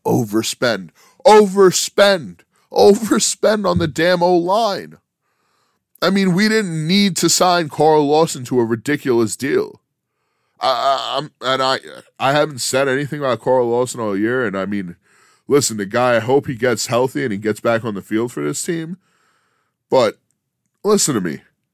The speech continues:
There was no reason we had to give him a ridiculous contract if that inhibited us from going out and bringing in a legitimate offensive lineman, an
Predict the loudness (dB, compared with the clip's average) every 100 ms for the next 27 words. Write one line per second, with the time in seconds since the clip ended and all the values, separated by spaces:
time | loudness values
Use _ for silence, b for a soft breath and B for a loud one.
0 | _ _ 0 2 2 0 -4 2 2 2
1 | 0 -2 -2 0 0 -2 -2 -2 -2 -4
2 | -6 -8 -6 -6 -4 -2 -2 -4 -4 -2
3 | -2 -2 -4 -6 b b b 0 2 2
4 | 2 0 _ _ -8 -8 -2 0 2 0
5 | 0 0 -2 -8 b b -12 -6 0 0
6 | 0 -2 -4 -4 -12 -6 -2 0 -2 -6
7 | -6 -6 -8 b b -2 0 0 -2 0
8 | 0 0 -4 0 -2 -2 -6 -8 -8 -4
9 | -2 -2 -6 -10